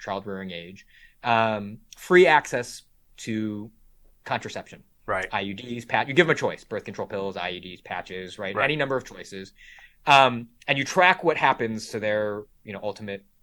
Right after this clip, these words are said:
Speaker 1: fertility choices, it reduces the number of abortions by anywhere, a WashU study found sixty-two to seventy-eight percent.
Speaker 2: Yeah.
Speaker 1: Right? So six to seven to eight times more. Like, if, if we really wanted to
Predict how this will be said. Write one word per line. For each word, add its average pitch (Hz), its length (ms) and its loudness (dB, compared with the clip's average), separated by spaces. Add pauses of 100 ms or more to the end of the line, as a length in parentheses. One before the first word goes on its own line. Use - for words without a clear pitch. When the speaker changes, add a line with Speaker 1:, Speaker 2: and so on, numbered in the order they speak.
(140)
Speaker 1:
fertility 139 420 0
choices, 98 420 -12 (220)
it 139 120 -2
reduces 151 520 0
the 147 80 -2
number 127 240 0
of 120 80 -2
abortions 107 440 -8
by 104 160 -4
anywhere, 107 340 -4 (120)
a 107 220 -10
WashU 113 340 0
study 107 240 -6
found 98 240 -8
sixty-two 160 460 -6
to 117 80 -4
seventy-eight 107 580 -6
percent. - 320 -16 (140)
Speaker 2:
Yeah. 87 300 -8 (200)
Speaker 1:
Right? - 160 -20
So 104 80 -16
six 156 360 0
to 131 80 -10
seven 123 320 -2
to 127 160 -6
eight 214 160 4
times 160 280 0
more. 151 240 4
Like, 151 160 2
if, 156 240 -2
if 202 160 -4
we 220 140 -4
really 190 320 -2
wanted 180 300 0
to 143 140 -4